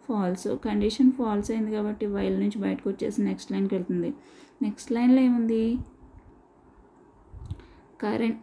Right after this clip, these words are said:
next equal to current dot next dot next. ఇక్కడ మనం చూడండి,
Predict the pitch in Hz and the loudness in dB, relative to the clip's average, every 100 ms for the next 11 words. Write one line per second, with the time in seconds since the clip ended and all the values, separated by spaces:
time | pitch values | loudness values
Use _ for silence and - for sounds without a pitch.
0 | 226 214 208 - 247 247 220 214 285 285 | 2 2 2 0 0 2 0 0 0 -2
1 | - 214 202 214 220 240 247 247 220 208 | 0 0 2 0 2 2 4 4 4 2
2 | - - 233 247 277 190 - - 240 - | -4 -6 -2 2 2 2 -2 -10 -10 -12
3 | - _ - - 262 277 254 226 214 226 | -18 _ -20 -6 -4 2 2 4 2 2
4 | 247 - - - _ - 233 214 220 220 | 0 -6 -20 -20 _ -2 0 2 2 2
5 | 214 - - - 220 214 214 | 0 -2 -14 -4 0 2 4